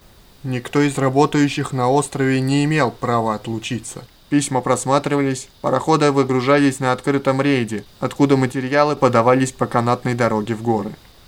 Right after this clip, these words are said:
С борта ни один человек не спускался на берег. «Очень хорошо», сказал Игнатий Руф, раскуривая сигару. «На рассвете я отплываю на континент.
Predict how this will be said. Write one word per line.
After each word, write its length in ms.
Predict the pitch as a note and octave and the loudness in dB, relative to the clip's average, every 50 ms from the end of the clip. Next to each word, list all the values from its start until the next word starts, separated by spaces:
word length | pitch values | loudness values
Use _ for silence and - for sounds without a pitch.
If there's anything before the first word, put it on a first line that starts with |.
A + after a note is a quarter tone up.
| - - | -18 -16
С 120 | B2 A#2 | -12 -4
борта 360 | A#2 C3+ D3+ D#3 D3 - C#3+ C3 | 2 4 4 4 4 2 2 2
ни 100 | B2+ C3 | 4 4
один 360 | C3 B2+ B2 B2 D3 D3+ D3+ | 4 4 4 2 2 0 0
человек 520 | - - D3 C#3+ C#3+ C#3 C3+ B2 A2 - | 0 2 4 4 6 6 6 4 2 0
не 100 | A#2+ A2 | -4 -8
спускался 600 | - - A#2+ A#2 - - B2+ B2+ A#2+ A#2 - B2+ B2 | -6 -4 -4 -4 -2 -2 -2 -2 0 -2 -2 -2 -2
на 120 | B2+ B2 | -2 -2
берег. 400 | A#2+ A#2+ A2+ A2 G2+ G2 F#2 - - - - - - - - - - - - - - - - - - - | -2 -2 -2 -2 -2 -6 -10 -14 -20 -20 -20 -20 -20 -20 -20 -20 -20 -20 -20 -20 -20 -20 -20 -20 -14 -6
«Очень 340 | C3+ C#3 C#3+ C#3 - C#3+ C3 | -2 0 0 0 0 -4 -4
хорошо», 640 | B2 - C#3 C3 C3 B2 A#2+ B2 B2 B2 A2+ G#2 F#2 - - - - - | -4 -2 0 2 2 2 2 0 0 0 -2 -2 -4 -8 -14 -20 -20 -18
сказал 400 | - - B2+ A#2+ A2+ A#2+ A2+ A#2 | -10 -4 -4 -2 -2 -2 -2 -2
Игнатий 340 | A2+ A#2 A#2 A2+ A2 - A#2 | -2 -2 -2 -4 -4 -4 -4
Руф, 240 | A#2+ C3+ B2+ - | -4 -4 -4 -4
раскуривая 540 | C3 A#2 A2+ - - B2 A2+ A2+ A2 A2+ A2 | -6 -6 -6 -6 -6 -6 -4 -4 -4 -6 -6
сигару. 500 | G#2+ - - A2+ A2+ A2+ G#2 G2 G2 G2 - - - - - - - - - - - - - - - - - - - - - | -8 -8 -8 -6 -6 -4 -6 -6 -8 -14 -18 -20 -20 -20 -20 -20 -20 -20 -20 -20 -20 -20 -20 -20 -20 -20 -20 -20 -18 -10 -6
«На 80 | B2 B2 | -2 0
рассвете 500 | C3 B2+ B2+ - C#3 C#3+ C#3+ C3+ C#3+ C3+ | 0 0 0 0 0 0 0 0 0 0
я 140 | C3 B2+ | 2 2
отплываю 480 | A#2+ A2+ - - B2+ C3 C3+ B2+ B2 A#2+ | 0 0 -2 -2 0 2 2 2 2 2
на 100 | B2 A#2 | 0 -2
континент. 640 | B2 C3 B2 A#2 - B2 B2 A#2+ A2+ G#2+ G#2 - | -2 -2 -4 -2 -4 -4 -4 -2 -4 -4 -6 -10